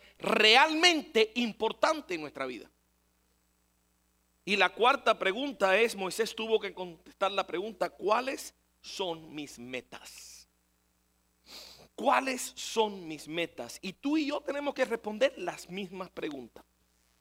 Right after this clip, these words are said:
¿Cuáles son nuestras metas? El secreto de la vida efectiva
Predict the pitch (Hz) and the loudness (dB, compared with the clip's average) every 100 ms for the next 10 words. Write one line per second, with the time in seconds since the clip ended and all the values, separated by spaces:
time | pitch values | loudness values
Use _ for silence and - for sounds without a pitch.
0 | _ - 220 247 269 294 - - 240 185 | _ -2 2 4 2 -4 -8 -2 -2 -2
1 | 196 - - 160 160 160 156 143 - - | -6 -14 -10 -10 -10 -14 -12 -14 -16 -20
2 | - - _ _ _ _ _ _ _ _ | -20 -20 _ _ _ _ _ _ _ _
3 | _ _ _ _ _ _ _ _ _ _ | _ _ _ _ _ _ _ _ _ _
4 | _ _ _ _ _ _ _ _ _ _ | _ _ _ _ _ _ _ _ _ _
5 | _ _ - 170 160 180 - 202 233 220 | _ _ -4 -4 -2 -2 2 2 2 2
6 | 196 170 160 190 202 185 - 156 - _ | 0 2 0 -2 -4 -4 -6 -10 -12 _
7 | - 220 131 107 | -10 -10 -10 -14